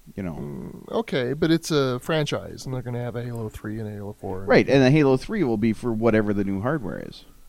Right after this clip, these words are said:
Speaker 1: right? They're gonna
Speaker 2: Um,
Speaker 1: be ha-
Speaker 2: well, I think that's actually an exact case in point, and I think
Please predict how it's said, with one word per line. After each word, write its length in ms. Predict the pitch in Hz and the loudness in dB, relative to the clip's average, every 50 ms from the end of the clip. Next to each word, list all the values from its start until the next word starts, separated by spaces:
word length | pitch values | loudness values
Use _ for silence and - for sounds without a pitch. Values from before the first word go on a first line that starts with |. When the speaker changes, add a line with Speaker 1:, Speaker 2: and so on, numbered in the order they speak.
| - | -12
Speaker 1:
right? 300 | - 95 87 87 87 - - - _ _ - _ _ _ _ - - - | -6 -4 -2 -2 -2 -4 -8 -14 _ _ -20 _ _ _ _ -20 -10 -6
They're 80 | - 117 | 0 2
gonna 160 | - 208 214 | 6 6 8
Speaker 2:
Um, 280 | 214 214 208 208 208 202 | 8 8 8 6 6 4
Speaker 1:
be 60 | 139 | 4
ha- 160 | 139 131 - - - | 2 0 -2 -2 2
Speaker 2:
well, 200 | 208 190 175 156 | 2 4 4 4
I 100 | 156 143 | 2 0
think 220 | - 202 180 175 | 0 -2 -2 0
that's 220 | - 151 139 - | 0 -2 0 0
actually 580 | 156 139 135 - - - 139 135 127 123 123 123 - - - - 220 | 0 -2 -2 -2 -6 -4 -4 -4 -4 -4 -6 -8 -12 -16 -18 -14 -12
an 80 | - 139 | -10 -10
exact 560 | 131 117 117 120 127 127 123 120 120 - - | -10 -10 -10 -8 -8 -6 -6 -8 -10 -14 -14
case 280 | - - 131 120 - - | -10 -10 -10 -8 -8 -10
in 100 | 104 104 | -10 -8
point, 440 | - - 165 151 127 120 - - - | -6 -6 -4 -4 -4 -6 -8 -10 -10
and 260 | 113 107 110 110 101 - - | -10 -10 -8 -10 -12 -12 -14
I 60 | - | -14
think 360 | 123 - - 131 117 - - | -12 -10 -10 -12 -12 -12 -14